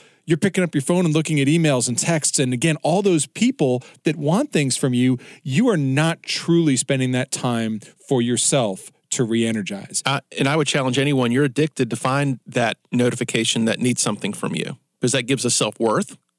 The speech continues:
Speaker 2: And then it also takes away some of our energy.
Speaker 1: Yeah.
Speaker 2: And it's, it's,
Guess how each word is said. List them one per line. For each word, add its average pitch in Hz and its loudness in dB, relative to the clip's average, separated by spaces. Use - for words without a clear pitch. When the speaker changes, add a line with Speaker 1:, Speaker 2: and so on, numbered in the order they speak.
Speaker 2:
And 147 0
then 131 0
it 127 0
also 127 -2
takes 123 -4
away 117 0
some 117 -2
of 110 -4
our 104 -2
energy. 160 -4
Speaker 1:
Yeah. 135 -6
Speaker 2:
And 131 0
it's, - -2
it's, - -2